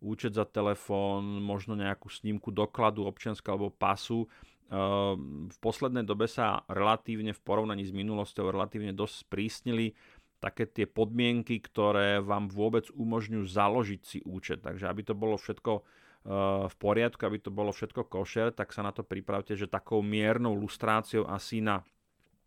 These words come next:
na začiatku prejdete. Našťastie ne-, nepotrebujete nejak výrazne čakať. Myslím si, že to schvaľovanie prebieha relatívne, eh,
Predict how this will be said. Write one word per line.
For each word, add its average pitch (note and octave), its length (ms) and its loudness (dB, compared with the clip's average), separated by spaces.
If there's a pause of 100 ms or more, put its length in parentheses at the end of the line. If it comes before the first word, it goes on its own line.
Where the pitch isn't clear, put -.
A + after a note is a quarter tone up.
na G2+ 80 0
začiatku A2 400 -2
prejdete. G#2+ 720 0 (440)
Našťastie A2 1040 4
ne-, A2 240 -2
nepotrebujete A#2 800 0
nejak G#2 240 0
výrazne G#2+ 800 2
čakať. - 480 -4
Myslím G#2 240 -6
si, G#2 160 -8
že G#2 160 -2
to G#2 80 -10
schvaľovanie G#2+ 640 0
prebieha G2 560 0
relatívne, G2+ 580 -2
eh, F#2 800 -2